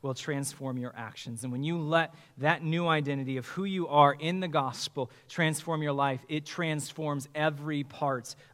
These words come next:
of your life. When we see ourselves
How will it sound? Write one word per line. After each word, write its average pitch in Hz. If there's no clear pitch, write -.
of 131
your 127
life. 117
When 143
we 175
see 214
ourselves 165